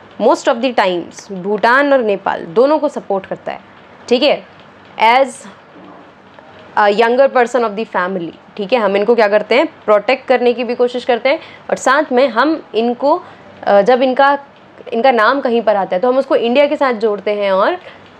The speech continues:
इनको support किया जाता है। India की government हमेशा क्या करती है? नेपाल, भूटान के लोगों को साथ देती है, ठीक है। चाइना के साथ हमारे relation गड़बड़ गड़बड़ है, ठीक है। Then this is Bangladesh and Myanmar। Doesn't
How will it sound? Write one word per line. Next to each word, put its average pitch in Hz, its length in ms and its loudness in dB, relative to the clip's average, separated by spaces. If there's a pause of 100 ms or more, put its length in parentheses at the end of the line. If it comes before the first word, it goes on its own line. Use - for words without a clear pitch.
(140)
इनको 226 260 0
support 202 380 -2
किया 180 180 -4
जाता - 280 -8
है। - 60 -2
India 233 160 2
की 247 100 -4
government 233 420 0
हमेशा 214 280 -2
क्या 214 140 0
करती 208 200 0
है? 277 60 2
नेपाल, 202 320 0
भूटान 185 360 0
के 190 100 -4
लोगों 175 220 -2
को 185 140 -6
साथ 190 420 -2 (180)
देती 180 260 -8
है, 185 120 -12 (580)
ठीक 240 120 2
है। 226 140 0 (300)
चाइना 262 320 2
के 277 100 -2
साथ 277 180 2
हमारे 262 400 2
relation 247 640 -2 (240)
गड़बड़ 202 320 2
गड़बड़ 202 360 2
है, 214 120 -10 (360)
ठीक 208 140 -4
है। 202 340 -4 (1300)
Then 247 240 4
this 202 220 -2
is 214 100 -2
Bangladesh 226 580 2 (160)
and 254 300 2 (360)
Myanmar। 185 340 0 (140)
Doesn't 302 320 2